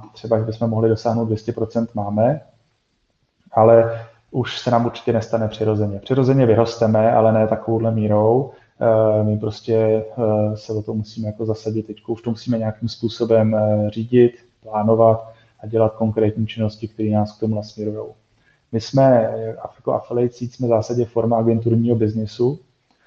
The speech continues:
to znamená, růst naší firmy je přímo spojený s akvizicí nových, nových zákazníků.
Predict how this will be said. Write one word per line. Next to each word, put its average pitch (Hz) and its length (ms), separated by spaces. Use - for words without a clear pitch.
to 110 100
znamená, 113 540
růst 110 360
naší 113 300
firmy 107 360
je 110 80
přímo 110 420
spojený 107 640
s 107 100
akvizicí 110 600
nových, 104 380
nových 107 280
zákazníků. 110 680